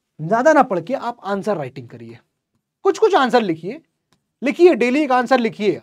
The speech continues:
हर कोई भी सब्जेक्ट से जो पढ़ा है, जो टॉपिक तैयार हो गया, उसका एक आंसर राइटिंग करिए, लिखिए, एक आंसर लिखिए। भले सोचो कि ये काम तुम डेली करोगे तीन सौ, तीन, तीन साल तक,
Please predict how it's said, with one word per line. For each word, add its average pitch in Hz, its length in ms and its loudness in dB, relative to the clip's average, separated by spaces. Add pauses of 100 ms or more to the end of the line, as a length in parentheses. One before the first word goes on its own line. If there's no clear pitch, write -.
हर 226 120 -2
कोई 262 240 -2
भी 285 100 -2
सब्जेक्ट 190 340 -2
से 127 180 -12 (280)
जो 208 200 0
पढ़ा 247 300 0
है, 262 180 2
जो 214 140 0
टॉपिक 226 340 -2
तैयार 220 260 4
हो 226 100 2
गया, 233 160 0
उसका 226 180 -4
एक 214 100 -2
आंसर 196 240 0
राइटिंग 160 280 -4
करिए, 110 300 -16
लिखिए, 202 340 2 (180)
एक 285 160 -2
आंसर 202 260 -2
लिखिए। 147 260 -10
भले 117 220 -16 (240)
सोचो 226 360 6 (180)
कि 214 80 -6
ये 220 180 0
काम 220 300 -2
तुम 226 180 -4
डेली 220 280 2
करोगे 233 320 4
तीन 226 240 -4
सौ, 214 160 0
तीन, 240 340 -4
तीन 247 280 -4
साल 185 220 2
तक, 151 180 -10